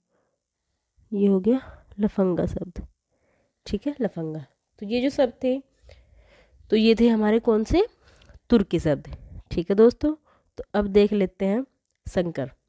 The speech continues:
संकर शब्द का मतलब जो मिश्रित है, ठीक है, संकर शब्द। तो कौन से शब्द देखने अब? शंकर। शंकर का मतलब क्या होता है?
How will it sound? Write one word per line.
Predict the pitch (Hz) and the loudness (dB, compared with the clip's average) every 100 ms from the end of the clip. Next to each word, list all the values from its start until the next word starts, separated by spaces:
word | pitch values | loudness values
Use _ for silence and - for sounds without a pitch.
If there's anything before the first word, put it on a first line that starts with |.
| _ - | _ -4
संकर | 190 180 202 | -2 0 0
शब्द | 208 196 | 0 0
का | 208 | -2
मतलब | 202 220 240 | -2 0 -2
जो | 269 269 - _ _ _ _ _ _ | 2 0 -2 _ _ _ _ _ _
मिश्रित | 208 214 214 165 160 | -2 0 2 0 -2
है, | 135 143 _ - | -8 -8 _ -6
ठीक | 220 226 | -4 -2
है, | 359 _ _ | -6 _ _
संकर | - 156 147 - | -8 -4 -4 -6
शब्द। | 131 - - - _ _ _ _ _ _ _ _ _ _ - - | -8 -10 -14 -20 _ _ _ _ _ _ _ _ _ _ -18 -4
तो | 196 | -2
कौन | - 202 | 2 2
से | 202 | 4
शब्द | 226 220 208 | 2 2 4
देखने | 226 233 240 | 4 4 2
अब? | 285 _ _ _ _ _ _ | 0 _ _ _ _ _ _
शंकर। | - 220 185 - - - _ _ _ _ _ _ _ _ _ _ _ _ - | -8 -4 -4 -6 -18 -20 _ _ _ _ _ _ _ _ _ _ _ _ -16
शंकर | - 196 185 196 | -6 -4 -2 -2
का | - 208 - _ 190 | -2 -10 -10 _ -10
मतलब | 185 202 196 | -6 -6 -4
क्या | 202 | -2
होता | 175 - 196 | -2 -2 -4
है? | 285 | -4